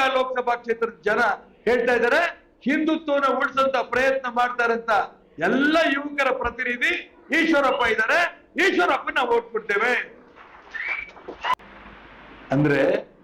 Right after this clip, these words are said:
ಇಡೀ ರಾಜ್ಯದಲ್ಲಿ ವಕೀಲರು ಹೇಳಿದ್ರು, ಶಿವಪ್ಪನವರು, ಇಪ್ಪತ್ತೆಂಟು ಕ್ಷೇತ್ರದ ಚುನಾವಣೆ ನಡೀತಾ ಇದ್ರು ಕೂಡ ಶಿವಮೊಗ್ಗ ಲೋಕಸಭಾ ಕ್ಷೇತ್ರದ ಬಗ್ಗೆ ಎಲ್ರಿಗೂ ಆಸಕ್ತಿ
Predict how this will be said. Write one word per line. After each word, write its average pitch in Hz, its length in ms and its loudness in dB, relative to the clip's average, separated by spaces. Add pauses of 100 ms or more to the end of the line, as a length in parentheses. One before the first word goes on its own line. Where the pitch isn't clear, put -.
(640)
ಇಡೀ 202 320 2
ರಾಜ್ಯದಲ್ಲಿ 190 880 -2 (1500)
ವಕೀಲರು 170 360 2
ಹೇಳಿದ್ರು, 185 420 -2
ಶಿವಪ್ಪನವರು, - 640 -6 (2000)
ಇಪ್ಪತ್ತೆಂಟು 294 840 0
ಕ್ಷೇತ್ರದ 269 640 -2
ಚುನಾವಣೆ 247 560 0
ನಡೀತಾ 214 260 -2
ಇದ್ರು 220 320 -4
ಕೂಡ 190 260 -6 (880)
ಶಿವಮೊಗ್ಗ 311 680 0
ಲೋಕಸಭಾ 254 420 0
ಕ್ಷೇತ್ರದ 208 400 -4
ಬಗ್ಗೆ 185 320 -10
ಎಲ್ರಿಗೂ 214 540 -2
ಆಸಕ್ತಿ 190 580 -4